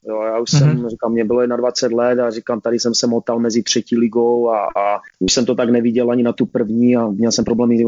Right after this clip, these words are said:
Speaker 1: zdravotní, takže jsem si řekl, že první půjdu někde za zážitkem a za zkušenostma a ještě zkusím ten fotbal. Takže já, já si,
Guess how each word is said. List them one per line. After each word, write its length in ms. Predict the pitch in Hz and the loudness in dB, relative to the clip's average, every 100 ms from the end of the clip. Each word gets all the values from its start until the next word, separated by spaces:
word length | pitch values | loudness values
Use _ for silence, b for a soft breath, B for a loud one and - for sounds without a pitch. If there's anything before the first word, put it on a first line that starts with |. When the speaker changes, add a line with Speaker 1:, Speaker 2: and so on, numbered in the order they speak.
| 113 | 0
Speaker 1:
zdravotní, 840 | 101 107 107 - 113 120 - 127 - B B B - | 0 -2 -2 -4 0 0 0 -2 -2 B B B -2
takže 220 | 117 113 | 0 0
jsem 180 | - 117 | 0 0
si 140 | 127 | 0
řekl, 240 | 120 117 117 | 0 0 0
že 120 | 113 | -2
první 260 | 120 117 123 | -2 -2 0
půjdu 240 | 123 123 | 2 2
někde 320 | 117 117 120 | 2 2 2
za 100 | 113 | 0
zážitkem 500 | 113 120 117 - 123 | 0 0 0 0 -2
a 40 | 117 | -2
za 80 | |
zkušenostma 680 | 110 120 - 120 - 123 120 | -2 -2 0 0 0 0 2
a 40 | 120 | 0
ještě 200 | - 127 | -2 -2
zkusím 280 | - - 120 | 0 0 0
ten 120 | 113 | -2
fotbal. 480 | 123 123 123 101 92 b b 113 | 0 0 -2 -4 -8 b b -6
Takže 200 | 101 117 | -2 0
já, 180 | 113 - _ - - | 0 -4 _ -12 -4
já 320 | 113 113 120 | 0 0 -2
si, 340 | - 127 113 | 0 0 0